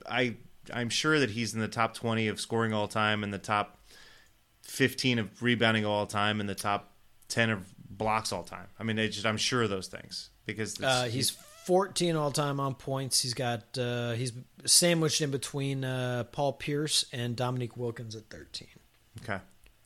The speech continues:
Speaker 2: Um,
Speaker 1: Yeah.
Speaker 2: uh, rebounds, I agree. He's definitely top ten. Uh, and he is number six.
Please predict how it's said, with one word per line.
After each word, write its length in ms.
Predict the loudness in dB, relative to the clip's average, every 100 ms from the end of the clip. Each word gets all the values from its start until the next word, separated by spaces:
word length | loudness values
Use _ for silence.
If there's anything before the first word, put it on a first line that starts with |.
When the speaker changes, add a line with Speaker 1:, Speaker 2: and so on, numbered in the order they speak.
| -20 -20 -20 -20 -18 -18 -16 -14
Speaker 2:
Um, 440 | -12 -12 -14 -16 -20 -20 -20 -20 -20 -20 -20 -14
Speaker 1:
Yeah. 180 | -8 -8 -10 -2
Speaker 2:
uh, 260 | 2 4 4
rebounds, 420 | 4 6 4 2
I 100 | 0
agree. 440 | 0 -2 -6 -6
He's 160 | -8 -8
definitely 680 | -6 -8 -8 -8 -8 -10 -12 -18 -14
top 380 | -8 -6 -6 -6 -6 -8 -20 -12
ten. 600 | -8 -6 -6 -8 -8 -10 -12 -18 -18 -20 -20 -20 -20 -20 _ -16
Uh, 300 | -12 -10 -10 -10
and 100 | -10
he 200 | -8 -8
is 640 | -6 -4 -4 -4 -2 -4 -6 _
number 140 | -8
six. 760 | -4 -4 -4 0 4 4 4